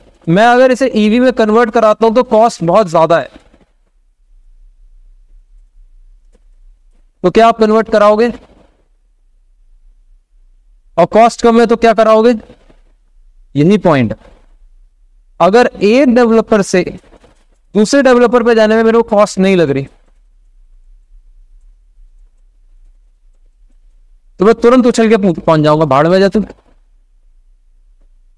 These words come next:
बात समझे क्या कह रहा हूं, है या नहीं? एक example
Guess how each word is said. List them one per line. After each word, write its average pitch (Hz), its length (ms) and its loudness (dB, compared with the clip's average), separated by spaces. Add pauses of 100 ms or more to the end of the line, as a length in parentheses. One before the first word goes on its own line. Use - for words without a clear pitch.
(480)
बात 151 140 0
समझे 185 280 0
क्या 220 140 0
कह 202 60 0
रहा 180 100 0
हूं, 127 100 -6 (3250)
है 151 100 2
या 226 100 4
नहीं? 262 260 2 (4000)
एक 214 140 2
example 180 500 0